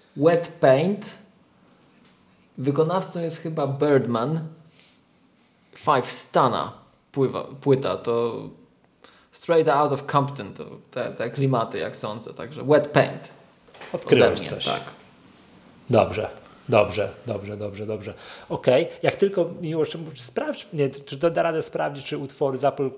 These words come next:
Speaker 2: Classical Music
Speaker 1: Są, tak,
Speaker 2: można dodawać
Speaker 1: można.
Speaker 2: do
Speaker 1: Także podeślij
Speaker 2: Ale
Speaker 1: mi
Speaker 2: kurczę,
Speaker 1: konkretne
Speaker 2: całe terminy.
Speaker 1: wykonanie, co chcesz i wrzucamy.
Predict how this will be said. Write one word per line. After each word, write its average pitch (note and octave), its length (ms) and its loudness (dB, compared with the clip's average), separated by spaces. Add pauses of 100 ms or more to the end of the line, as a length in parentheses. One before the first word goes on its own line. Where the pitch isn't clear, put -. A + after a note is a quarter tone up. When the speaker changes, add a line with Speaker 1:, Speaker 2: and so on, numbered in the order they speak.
Speaker 2:
Classical B2 840 -2
Music A#2+ 460 -6
Speaker 1:
Są, A#2+ 300 2 (380)
tak, A#2 200 -8
Speaker 2:
można A#2 300 -2
dodawać A#2 380 0
Speaker 1:
można. G#2+ 140 -10
Speaker 2:
do A2 200 -6 (1120)
Speaker 1:
Także B2+ 300 -4
podeślij D3 400 2
Speaker 2:
Ale D3 140 0
Speaker 1:
mi F3 80 -4
Speaker 2:
kurczę, E3+ 140 -4
Speaker 1:
konkretne F#3+ 300 -4
Speaker 2:
całe F3+ 180 -4
terminy. E3+ 220 -2
Speaker 1:
wykonanie, E3 520 -4
co D#3 180 0
chcesz F#3+ 520 -4
i F3+ 80 -10
wrzucamy. A2+ 580 -4